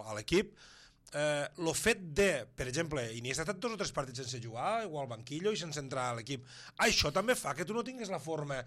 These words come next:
o que no estigues a gust al mig del camp, eh? Lo que tu no tingues una continuïtat.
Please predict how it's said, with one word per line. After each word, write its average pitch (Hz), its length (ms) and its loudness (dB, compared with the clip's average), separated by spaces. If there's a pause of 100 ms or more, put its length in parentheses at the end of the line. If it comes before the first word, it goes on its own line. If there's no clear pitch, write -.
(180)
o - 100 -2
que 165 100 -2
no 165 80 0
estigues 156 400 0
a 143 80 4
gust 147 320 -2 (200)
al 143 140 -2
mig 147 220 -4
del 127 160 0
camp, 104 240 -6
eh? 123 140 -2 (400)
Lo 147 120 0
que 147 120 -4
tu 190 180 0
no 202 120 6
tingues 190 280 0
una 165 100 2
continuïtat. 139 560 -2